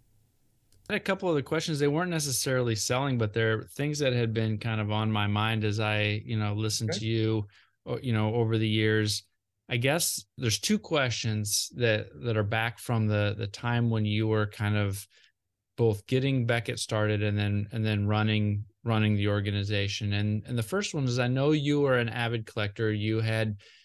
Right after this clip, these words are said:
Speaker 1: you know, done some shows. You had an interest in a, in a card shop early on before you really got things going. But your educational background was more in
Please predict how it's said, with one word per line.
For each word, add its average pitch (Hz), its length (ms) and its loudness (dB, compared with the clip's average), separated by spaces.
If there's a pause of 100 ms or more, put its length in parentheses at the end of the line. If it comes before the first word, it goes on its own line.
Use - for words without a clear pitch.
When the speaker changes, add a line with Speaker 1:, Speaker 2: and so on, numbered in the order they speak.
(360)
Speaker 1:
you 135 140 -4
know, 107 80 2
done 101 300 0
some 101 200 -2
shows. 147 560 2
You 120 120 0
had 113 300 0
an 113 280 -2
interest 117 560 -2
in 113 220 -2
a, 98 260 0
in 107 140 -4
a 98 60 -2
card 123 340 -2
shop 117 280 -2
early 113 300 0
on 110 240 0
before 104 320 -4
you 104 140 0
really 107 260 2
got 110 320 0
things 110 320 -2
going. 107 560 -2 (1200)
But 127 220 -2
your 107 480 4
educational 160 720 0
background 113 600 0
was 104 200 0
more 117 420 2
in 110 400 2